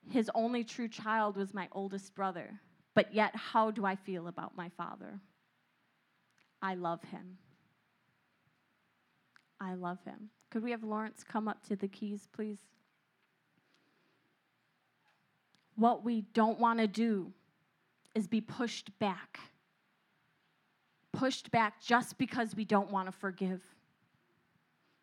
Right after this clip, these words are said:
Has my father done terrible things?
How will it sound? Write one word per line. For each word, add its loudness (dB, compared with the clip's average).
Has 4
my 4
father 2
done 0
terrible 2
things? -10